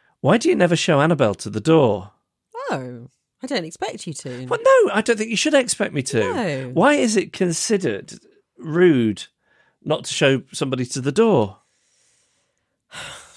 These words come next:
Speaker 2: Well, if, so say, I mean, I'm coming here for work. Say if someone came round for dinner or for lunch, would you show them to the door?
Speaker 1: Yeah, but I resent it.
Speaker 2: <laughs>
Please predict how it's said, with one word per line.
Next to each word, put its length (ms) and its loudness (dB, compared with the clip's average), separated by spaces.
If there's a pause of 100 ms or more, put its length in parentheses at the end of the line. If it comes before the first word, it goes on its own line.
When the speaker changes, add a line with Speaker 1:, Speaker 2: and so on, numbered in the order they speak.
(260)
Speaker 2:
Well, 260 -6
if, 260 -6 (140)
so 220 2
say, 560 0
I 80 2
mean, 100 4
I'm 80 4
coming 240 -4
here 100 -2
for 100 -8
work. 360 -2 (160)
Say 240 2
if 80 0
someone 260 -2
came 220 -4
round 200 -2
for 60 -20
dinner 220 0
or 60 -6
for 100 -8
lunch, 300 -2
would 120 -10
you 60 -16
show 160 -10
them 120 -14
to 100 -14
the 80 -12
door? 240 -14 (200)
Speaker 1:
Yeah, 200 2
but 120 -2
I 40 0
resent 480 0
it. 120 -2 (100)
Speaker 2:
<laughs> 40 -6